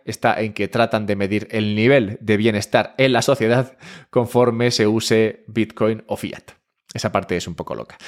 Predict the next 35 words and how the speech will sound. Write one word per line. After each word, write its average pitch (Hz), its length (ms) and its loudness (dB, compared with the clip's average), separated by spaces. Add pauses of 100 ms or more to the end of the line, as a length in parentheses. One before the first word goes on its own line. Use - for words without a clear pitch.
(100)
No 190 100 4
obstante, 160 380 0 (180)
otra 160 240 2
sección 135 340 0
del 113 120 2
estudio 113 460 0 (200)
viene 117 340 0
a 117 240 0
analizar 110 680 -2
las 127 220 -2
condiciones 113 680 0
bajo 117 260 0
las 92 200 -4
cuales 110 480 0
Bitcoin 120 400 -2
tendería 98 520 0
a 101 180 -2
ganar 98 280 -2
la 98 120 0
batalla 95 500 0 (220)
como 92 240 -4
dinero 90 280 -4
fiat. - 300 -2 (600)
Por 185 160 2
lo 170 80 6
general, 156 640 2 (580)
tienden 120 400 4
a 110 160 2
desestimar 101 640 -2
que 95 100 -8
esto 92 200 -6
sea 92 180 -2
posible 98 460 0
debido, 90 480 -4
primero, 101 500 0